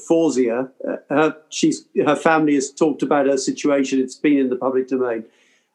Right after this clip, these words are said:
Uh, but I visited her in, um, in Saint Andrews in Northampton. And, you know, the response to, uh, what is called challenging behaviour was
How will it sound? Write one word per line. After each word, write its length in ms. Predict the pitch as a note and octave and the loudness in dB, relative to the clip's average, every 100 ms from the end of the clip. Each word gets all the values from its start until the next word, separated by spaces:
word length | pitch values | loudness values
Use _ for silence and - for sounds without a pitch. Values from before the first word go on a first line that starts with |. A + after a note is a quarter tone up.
| - | -2
Uh, 200 | D3+ C#3+ | 0 0
but 100 | D#3+ | 0
I 120 | D3 D3 | 0 2
visited 460 | E3 D#3 C3+ D3 | 0 -2 -2 0
her 260 | C#3+ C#3+ C#3 | 2 0 0
in, 420 | C#3+ C3 C3+ C3+ - | 2 2 2 0 -6
um, 480 | - C#3 C3+ C3 B2+ - - _ _ _ | -4 0 0 0 -4 -10 -18 _ _ _
in 280 | D#3 D3 C#3+ | 0 2 2
Saint 180 | C3 D3+ | 2 2
Andrews 720 | D3+ D3 C3+ C3 B2 - - _ | 2 2 2 2 0 -8 -14 _
in 420 | D#3+ C#3 C3 C3 | 0 2 2 0
Northampton. 800 | D3 C3+ D#3 D#3 D3 - A2+ G#2+ - _ _ _ _ | 0 0 2 0 0 -4 -6 -6 -10 _ _ _ _
And, 340 | D#3+ D#3 D#3+ D3 F#4+ - - | 0 2 2 0 -4 -16 -4
you 120 | F3 | 0
know, 240 | D#3 D3 - - _ _ _ _ | 2 2 -2 -10 _ _ _ _
the 180 | - D#3 | -2 0
response 800 | D#3+ D#3+ - - F#3+ G3 F#3+ - | 2 0 0 2 4 2 -4 -12
to, 640 | - F3 D#3+ D3 C#3 C3 C3 _ _ _ - | 0 2 4 4 2 0 -4 _ _ _ -18
uh, 60 | G2 - _ _ _ | -18 -20 _ _ _
what 300 | C3+ E3+ D3+ | 0 2 2
is 160 | D3+ | 0
called 420 | - - F#3 E3+ B2 | -2 0 2 2 0
challenging 600 | - E3 D3+ D3 D3 D3 | 0 2 2 2 0 0
behaviour 800 | C3+ E3 E3 A#2+ A#2 A2+ A#2 - _ _ _ | 0 2 0 -2 -6 -6 -12 -16 _ _ _
was 320 | D#3 D#3+ - | 0 0 -2